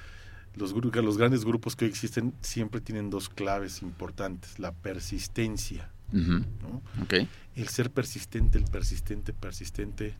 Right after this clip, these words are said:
Speaker 1: ¿no? Y, y confiar en tu, en ti, en tu negocio, ¿no? Entonces, creo que eso para mí ha sido, no hay magia, no hay otra cosa más que creer, ser persistente, persistente y en que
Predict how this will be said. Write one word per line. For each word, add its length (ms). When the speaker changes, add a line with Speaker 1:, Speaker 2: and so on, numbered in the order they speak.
Speaker 1:
¿no? 360
Y, 300
y 100
confiar 540
en 140
tu, 180
en 240
ti, 140
en 100
tu 120
negocio, 540
¿no? 120
Entonces, 340
creo 200
que 120
eso 220
para 200
mí 120
ha 80
sido, 300
no 160
hay 140
magia, 480
no 240
hay 160
otra 200
cosa 320
más 260
que 200
creer, 360
ser 240
persistente, 760
persistente 600
y 120
en 100
que 240